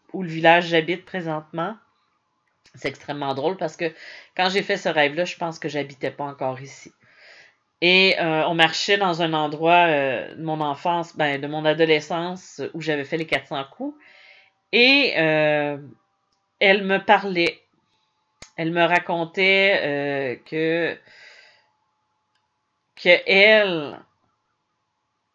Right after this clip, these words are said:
tout s'était arrêté très rapidement.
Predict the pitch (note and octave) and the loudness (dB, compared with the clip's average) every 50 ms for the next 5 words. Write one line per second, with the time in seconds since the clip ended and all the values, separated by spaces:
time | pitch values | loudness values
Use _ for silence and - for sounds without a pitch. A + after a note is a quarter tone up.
0 | _ _ _ _ _ _ _ _ _ _ _ _ _ _ _ - - B3 A3 - | _ _ _ _ _ _ _ _ _ _ _ _ _ _ _ -10 -10 -8 -6 -6
1 | A#3 G#3 G#3 G3 E3+ E3+ E3+ E3+ F3 E3 - G#3+ G#3+ - - - - A3 G#3+ G3 | -6 -2 2 4 4 4 4 2 0 -2 -4 -10 -12 -12 -12 -6 -4 -4 -2 0
2 | G3 E3+ F3 - - F3 E3+ E3 E3+ E3 - | -2 -2 -4 -8 -14 -14 -10 -8 -8 -8 -8